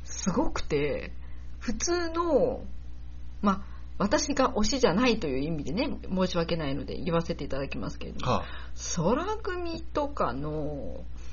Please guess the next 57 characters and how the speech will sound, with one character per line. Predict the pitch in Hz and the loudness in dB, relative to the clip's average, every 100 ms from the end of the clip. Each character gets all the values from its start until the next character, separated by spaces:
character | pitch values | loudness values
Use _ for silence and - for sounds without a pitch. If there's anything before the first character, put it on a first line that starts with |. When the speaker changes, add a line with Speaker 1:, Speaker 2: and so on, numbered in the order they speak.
| - - 170 | -8 -8 -4
Speaker 1:
歌 | 156 - 214 | -2 2 2
よ | 214 147 | 4 0
り | 135 117 | -2 -4
は、 | 131 123 95 62 - - - - - - - - - | -2 -2 -2 -4 -6 -6 -6 -8 -8 -6 -4 -2 4
Speaker 2:
空、 | 139 | 6
Speaker 1:
断 | 180 196 233 262 | 8 6 4 2
然 | - 262 262 | -2 0 4
う | 269 262 | 6 10
ま | 262 | 10
い。 | 262 | 10
Speaker 2:
空 | 233 | 8
と | 139 | 6
い | |
う、 | - - | 2 2
空 | 185 269 | 4 6
は | 262 - - - | 6 4 0 -4
コ | - 294 | 4 8
ー | |
ラ | 220 | 8
ス | 151 | 8
が | 113 95 - - | 4 4 2 2
い | 151 123 | 4 4
い | |
と | 92 73 62 | 2 -2 -2
言 | 131 135 | 0 4
わ | 151 | 4
れ | 143 | 4
て | 143 | 4
ま | 139 | 2
す | - | -2
か | |
ら | - | -6
ね。 | 147 143 - - - - - - - - - | -6 -6 -6 -8 -8 -6 -8 -8 -8 -8 -8
Speaker 1:
失 | - | -4
礼。 | 139 - - | -2 -2 2
え | 170 165 156 | 4 4 4
ー | |
っ | |
と、 | - 131 | -2 -2
じ | 147 | 0
ゃ | 123 - 87 | 0 -2 -4
あ、 | - | 0
な | 170 202 | 4 4
ん | 196 | 2
て | 160 | -4
言 | |
え | 143 | -4
ば | - | -4
い | |
い？ | - 233 - - - - - | -6 -4 -6 -6 -6 -6 -4
元 | 440 240 | 0 0
ト | 220 | 0
ッ | 220 | -2
プ | - 330 | -2 -6
ス | - | 0
タ | 349 | 2
ー、 | 285 202 | 2 0